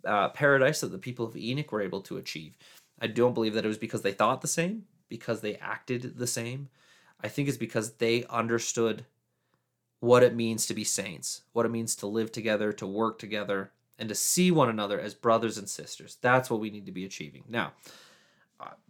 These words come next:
like I said, is my personal belief that this vaccine is good. Um,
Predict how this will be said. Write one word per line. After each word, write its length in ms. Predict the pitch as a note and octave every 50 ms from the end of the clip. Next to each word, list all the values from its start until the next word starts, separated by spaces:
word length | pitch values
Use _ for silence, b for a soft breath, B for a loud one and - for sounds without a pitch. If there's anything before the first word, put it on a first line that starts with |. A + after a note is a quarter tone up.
| -
like 260 | - A#2 A#2 A2+ A2+ B2
I 60 | A2+
said, 220 | A2 - G2+ F#2+
is 120 | G2 G#2+ A2+
my 120 | A#2 A2+
personal 340 | A2 - A#2+ A2+ - A2+ A2
belief 280 | A2 G#2 G#2 G#2 - -
that 120 | G2 F#2+
this 140 | G#2 G#2 -
vaccine 480 | - A2+ G#2 G#2 - - - G#2+ G#2 G2+
is 120 | G2 F#2+
good. 360 | - - A#2 B2 C3 C3+ C#3 b b b b b b b b b b b b -
Um, 460 | A2 G#2 G2 F#2+ F#2 F#2 F#2 F#2 F#2+